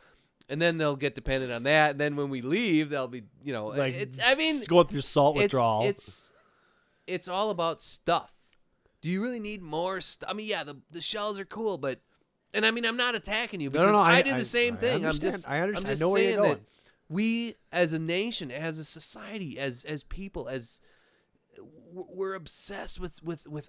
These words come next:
Speaker 1: owning. I mean, look,
Speaker 2: Well
Speaker 1: look at this. Look at this.
Speaker 2: Yeah, stuff. C Ds. What's wrong with C Ds? I listen to those C Ds.
Speaker 1: I do too, but what the fuck do you need? You know, I, I have more than this. I have a,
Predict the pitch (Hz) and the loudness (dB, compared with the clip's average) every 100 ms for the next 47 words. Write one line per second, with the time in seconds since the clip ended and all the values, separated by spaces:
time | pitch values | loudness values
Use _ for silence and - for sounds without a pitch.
0 | - 185 196 208 196 131 104 - 147 202 | -2 4 6 6 2 -4 -10 -8 -4 2
1 | 202 220 277 320 339 - - 277 294 233 | 4 4 2 -6 -4 -4 -6 -8 -8 -8
2 | - _ _ _ _ _ - 113 151 _ | -10 _ _ _ _ _ -8 -6 -6 _
3 | - 147 180 - - _ - - 147 196 | -4 -2 -2 -8 -16 _ -18 -4 -2 0
4 | 190 - - 180 208 240 - 247 254 101 | -4 -8 -10 -8 -4 -4 -6 -6 -6 -8
5 | - 143 180 202 135 107 - 107 143 - | -12 -12 -10 -8 -8 -6 -8 -8 -10 -12
6 | - _ _ _ _ _ _ 113 117 120 | -20 _ _ _ _ _ _ -14 -12 -10
7 | - 220 147 - 113 _ 127 170 175 - | -10 -10 -4 -4 -4 _ -8 -8 -8 -8
8 | 214 208 190 185 185 180 - _ _ - | -8 -8 -8 -6 -6 -8 -14 _ _ -14
9 | 170 131 131 156 _ _ _ _ 151 _ | -6 -6 -6 -10 _ _ _ _ -20 _
10 | _ 165 170 208 240 214 233 233 240 294 | _ -18 -12 -8 -8 -8 -10 -10 -10 -12
11 | 160 170 190 | -10 -10 -8